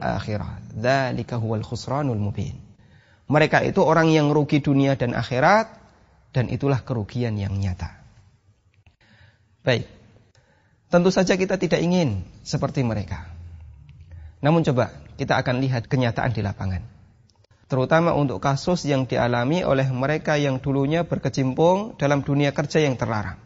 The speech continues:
Perbankan, asuransi, atau semua unit kerja yang masih bersinggungan dengan riba.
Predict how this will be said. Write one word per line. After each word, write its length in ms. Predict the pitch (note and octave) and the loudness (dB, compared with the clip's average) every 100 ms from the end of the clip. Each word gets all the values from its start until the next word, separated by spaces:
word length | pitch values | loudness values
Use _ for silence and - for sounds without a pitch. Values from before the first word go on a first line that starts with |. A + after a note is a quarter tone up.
| - _ _ _ _ _ _ _ _ | -20 _ _ _ _ _ _ _ _
Perbankan, 640 | C#3 - C3 C3 C3+ C3+ D#3 - - _ _ _ _ _ | -8 -2 -2 0 -2 -4 -8 -16 -20 _ _ _ _ _
asuransi, 800 | A#2 - C3+ D3+ D3+ - D#3 E3 - - - - _ - _ | -8 -4 -2 0 -2 -2 -4 -6 -14 -20 -20 -20 _ -20 _
atau 240 | - D3 F3+ | -4 0 0
semua 320 | F#3 F#3 F#3 | 2 4 4
unit 240 | F3 F3 | 2 0
kerja 320 | F3 D#3+ F3+ | -2 2 4
yang 80 | E3+ | 4
masih 240 | D#3 D3 C#3+ | 2 0 -2
bersinggungan 560 | C3+ D3 C#3+ D#3+ D#3 | 0 0 0 2 0
dengan 240 | B2+ A#2 A2 | 0 -2 -2
riba. 400 | A2+ A2 - | -4 -4 -8